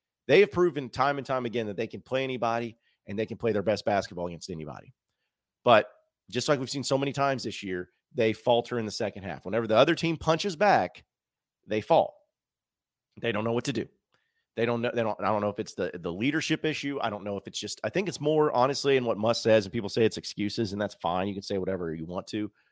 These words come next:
But I think more so than anything, it is youth. I mean, it, it's just, this is something to where I think Muss tried out the whole, you know, he had, he put together a lot of great freshmen coming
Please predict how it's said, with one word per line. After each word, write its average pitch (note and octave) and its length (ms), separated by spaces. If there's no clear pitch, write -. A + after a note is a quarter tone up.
But B2 100
I C#3+ 60
think G#3 160
more E3 160
so D#3+ 180
than B2 140
anything, A2+ 560
it G#2 220
is F2 540
youth. D#3 360
I G2+ 60
mean, A2+ 160
it, B2 180
it's B2 140
just, - 220
this C#3 160
is F#3+ 120
something F#3+ 300
to C3+ 100
where C3+ 160
I A#2+ 100
think B2+ 240
Muss A2 520
tried C#3+ 380
out C3 240
the B2 80
whole, A#2 640
you A2 80
know, F#2 140
he A#2 120
had, A#2+ 160
he A2+ 120
put G#2 240
together B2+ 260
a A#2 40
lot A#2+ 140
of A#2 160
great A#2+ 220
freshmen A2+ 460
coming A2+ 340